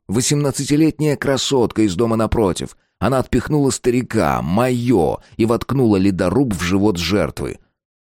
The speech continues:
Лео вскрикнул от боли. Он ждал повторного удара, который положит конец буквоедству,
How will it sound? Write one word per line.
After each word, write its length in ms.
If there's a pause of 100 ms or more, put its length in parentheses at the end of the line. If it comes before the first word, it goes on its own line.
Лео 260
вскрикнул 640
от 100
боли. 340 (580)
Он 160
ждал 380
повторного 540
удара, 400
который 300
положит 380
конец 320
буквоедству, 800